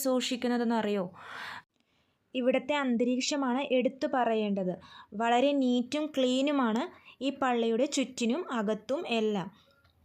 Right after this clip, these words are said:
പള്ളിക്കുള്ളിൽ ഇരുവശത്തെ ഭിത്തികളിലുമായി പോർച്ചുഗീസ്, ഡച്ച് കാലഘട്ടത്തിലുള്ള കല്ലറകളിലുണ്ടായിരുന്ന ശിലാഫലകങ്ങൾ സ്ഥാപിച്ചിട്ടുണ്ട്. തെക്കുവശത്തെ ഭിത്തിയിൽ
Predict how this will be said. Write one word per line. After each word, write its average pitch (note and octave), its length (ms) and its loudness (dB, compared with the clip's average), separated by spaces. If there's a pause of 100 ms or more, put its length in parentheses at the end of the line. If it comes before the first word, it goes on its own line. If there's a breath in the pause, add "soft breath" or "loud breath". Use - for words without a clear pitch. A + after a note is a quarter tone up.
(520 soft breath)
പള്ളിക്കുള്ളിൽ C#4 640 2 (120)
ഇരുവശത്തെ C#4+ 600 2
ഭിത്തികളിലുമായി B3+ 840 2 (140)
പോർച്ചുഗീസ്, C4 720 2
ഡച്ച് C4+ 320 0
കാലഘട്ടത്തിലുള്ള A#3+ 960 0 (480 loud breath)
കല്ലറകളിലുണ്ടായിരുന്ന B3+ 1200 4 (140)
ശിലാഫലകങ്ങൾ C4+ 840 0 (100)
സ്ഥാപിച്ചിട്ടുണ്ട്. A#3+ 760 -2 (1080 loud breath)
തെക്കുവശത്തെ D#4 840 0
ഭിത്തിയിൽ A#3+ 440 0